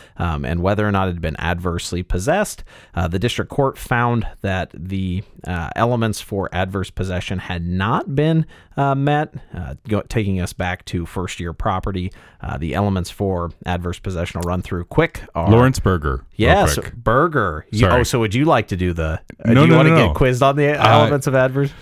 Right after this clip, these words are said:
Speaker 1: possession?
Speaker 2: I know there's
Speaker 1: Do you wanna get
Speaker 2: four.
Speaker 1: one out?
Speaker 2: It's been a while.
Speaker 1: So actual, continuous, exclusive, notorious,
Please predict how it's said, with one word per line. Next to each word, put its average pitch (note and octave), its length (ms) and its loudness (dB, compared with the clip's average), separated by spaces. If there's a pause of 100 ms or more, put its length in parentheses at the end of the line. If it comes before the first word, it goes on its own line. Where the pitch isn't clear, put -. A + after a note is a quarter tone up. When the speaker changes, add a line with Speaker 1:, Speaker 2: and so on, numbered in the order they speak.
Speaker 1:
possession? C3+ 240 2
Speaker 2:
I A2 160 6
know C3+ 80 8
there's D3 200 6
Speaker 1:
Do A#2 60 0
you A2+ 40 2
wanna A#2+ 160 6
get A2+ 100 6
Speaker 2:
four. F#2 100 4
Speaker 1:
one - 140 4
out? B2+ 220 2
Speaker 2:
It's A#2+ 180 2
been C#3+ 140 4
a B2 40 4
while. E2 300 2
Speaker 1:
So C3 180 4
actual, D#3+ 560 2
continuous, A#2+ 680 0
exclusive, G#2 760 0 (180)
notorious, G#2+ 840 2